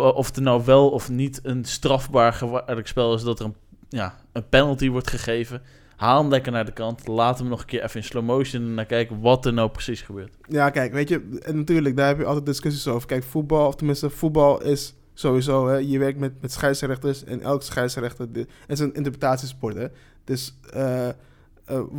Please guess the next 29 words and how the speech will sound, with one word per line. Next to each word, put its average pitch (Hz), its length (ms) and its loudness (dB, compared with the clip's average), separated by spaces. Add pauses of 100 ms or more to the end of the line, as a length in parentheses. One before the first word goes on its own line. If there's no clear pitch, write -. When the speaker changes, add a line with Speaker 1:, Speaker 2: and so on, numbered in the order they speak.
(180)
Speaker 2:
wa-, 151 240 0
wat 147 260 0
ik 175 80 0
een 170 120 -2
overtreding 156 480 0
vind, 156 320 -4
hoef 139 220 -4
jij 139 240 0
geen 143 220 -4
overtreding 131 460 -6
te 127 60 -14
vinden. 113 340 -10
Of - 300 -6
wat 131 240 -6
ik 135 80 -4
een 135 80 -2
rode 135 180 2
kaart 131 260 0
vind, 123 180 -6
hoef 120 120 -6
jij 123 120 -4
geen 127 100 -8
gele 131 220 -6
kaart 127 240 -2
te 131 60 -16
vinden. - 200 -12
En 123 60 -6
dat 139 140 -4
is, 143 140 -6